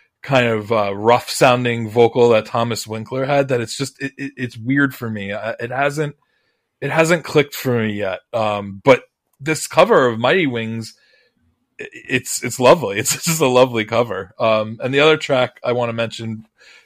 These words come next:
uh, just dropped, uh, yesterday, I think, and it's another single from the upcoming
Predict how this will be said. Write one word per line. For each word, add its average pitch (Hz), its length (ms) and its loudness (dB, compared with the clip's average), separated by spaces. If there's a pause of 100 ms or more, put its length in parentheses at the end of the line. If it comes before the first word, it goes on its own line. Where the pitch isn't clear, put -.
(140)
uh, 120 200 6
just 143 300 -6
dropped, 131 420 -2 (180)
uh, 113 220 -4
yesterday, 113 560 0
I 107 60 0
think, 113 280 -8
and 110 140 -6
it's 107 140 -8
another 127 300 4
single 117 380 0
from 117 200 -10
the 117 80 -2
upcoming 110 540 -4